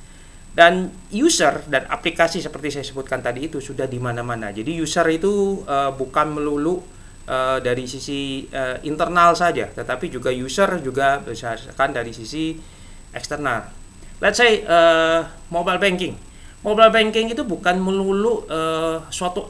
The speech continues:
bukan melulu aplikasi yang serve kepada internal user. Is most, eh, boleh bilang sebagian besar digunakan oleh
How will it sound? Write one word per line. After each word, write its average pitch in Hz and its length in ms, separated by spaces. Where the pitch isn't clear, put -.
bukan 165 320
melulu 180 320
aplikasi 185 800
yang 175 160
serve - 480
kepada 180 880
internal 202 480
user. 180 400
Is 196 240
most, 208 480
eh, 165 560
boleh 156 400
bilang 175 240
sebagian 151 560
besar 165 320
digunakan 123 800
oleh 139 480